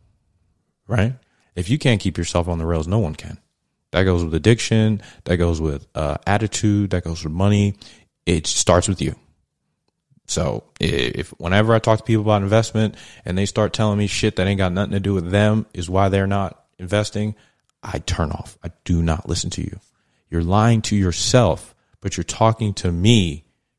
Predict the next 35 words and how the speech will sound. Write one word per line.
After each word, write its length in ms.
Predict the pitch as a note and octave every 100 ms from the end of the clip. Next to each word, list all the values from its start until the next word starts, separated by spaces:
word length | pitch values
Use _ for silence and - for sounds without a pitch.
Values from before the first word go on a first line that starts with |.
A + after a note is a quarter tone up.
| _ _ _ _ _ _
to 280 | - F2 D2 _ _ _ -
reinforce 640 | F2+ G#2+ F#2+ - G2+ F2+
the 100 | F2
lie 220 | F#2 F2+
you 80 | F2
tell 240 | - - -
yourself. 460 | F#2+ - F#2 - -
And 120 | F#2
I'm 160 | F2+
not 200 | F2+ E2+
that 180 | - -
guy. 340 | F2 E2+ E2 - _ _ _ _ _ _ _ _ _ -
I'm 160 | G#2+ B2+
gonna 160 | C3
hurt 220 | B2 A#2+
your 60 | G#2
feelings 320 | A#2 F3 C#3
because 220 | - G#2
I'm 100 | G2+
not 200 | A2+ A#2+
gonna 160 | A#2 G2+
go 140 | G#2
along 260 | G2+ G#2 G#2+
with 100 | G2
the 80 | F2+
lie 220 | F2+ G2
you're 160 | F2+ F2+
telling 260 | F#2 F2
yourself. 480 | D#2+ - B2 G#2 - _
So 160 | - G#2
now 200 | G2 F#2
I'm 100 | E2+
the 60 | E2
bad 280 | F2+ E2+
guy 200 | C2 C#2+